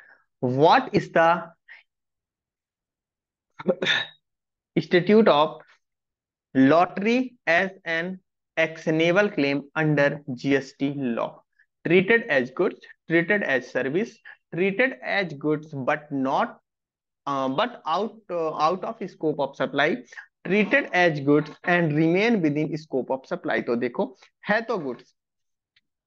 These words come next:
गुड्स की डेफिनेशन के अंदर हमने देखा था कि गुड्स की डेफिनेशन कौन से सेक्शन में दी गई है, बताएंगे आप लोग? गुड्स की डेफिनेशन किस सेक्शन में दी गई है? सेक्शन टू टू सबसेक्शन, अ, सॉरी, टू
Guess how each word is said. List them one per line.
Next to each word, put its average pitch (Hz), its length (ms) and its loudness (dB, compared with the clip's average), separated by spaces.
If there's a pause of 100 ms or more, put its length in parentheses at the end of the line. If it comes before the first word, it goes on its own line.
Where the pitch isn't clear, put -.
(220)
गुड्स 147 320 2
की 240 120 2
डेफिनेशन 165 560 2
के 139 120 -4
अंदर 131 200 0
हमने 131 300 -4
देखा 120 280 -4
था 160 180 -2 (360)
कि 175 80 -4
गुड्स 180 300 -2
की 214 100 -4
डेफिनेशन 196 580 -4 (240)
कौन 190 220 0
से 233 140 -2
सेक्शन 233 300 -4
में 226 160 0
दी 226 120 0
गई 208 200 0
है, 147 180 -2 (460)
बताएंगे 165 380 -4
आप 190 160 -2
लोग? 240 320 0 (960)
गुड्स 190 220 -2
की 220 120 0
डेफिनेशन 214 440 -2
किस 220 200 -6
सेक्शन 214 280 -4
में 214 140 -4
दी 214 120 -4
गई 214 200 -2
है? 226 100 -2
सेक्शन 180 520 -8
टू 190 500 -2 (840)
टू 214 220 2
सबसेक्शन, 165 640 -4 (720)
अ, 131 140 -2
सॉरी, 120 380 -2
टू 214 360 -2